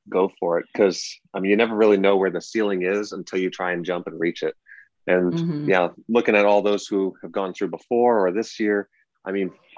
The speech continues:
Speaker 1: everybody can have a banner year or a banner decade. And so you just never know when yours is.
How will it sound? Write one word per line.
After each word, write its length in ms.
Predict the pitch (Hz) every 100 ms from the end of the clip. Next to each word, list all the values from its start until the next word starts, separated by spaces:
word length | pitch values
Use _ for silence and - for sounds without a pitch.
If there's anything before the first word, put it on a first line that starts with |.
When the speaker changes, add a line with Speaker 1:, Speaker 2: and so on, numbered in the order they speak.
| - _ _
Speaker 1:
everybody 340 | 113 139 104 98
can 120 | 92
have 380 | 92 92 92 -
a 60 | 87
banner 340 | 78 92 98
year 300 | 90 95 98
or 180 | 95 87
a 60 | 78
banner 280 | 87 92
decade. 600 | 82 80 85 - 78 76 -
And 200 | 90 85
so 180 | - 87
you 140 | 90
just 200 | 98 -
never 220 | 101 98
know 320 | 92 90 90 - _ _ -
when 340 | 92 98 95
yours 460 | 90 95 95 87 - -
is. 520 | 87 85 78 -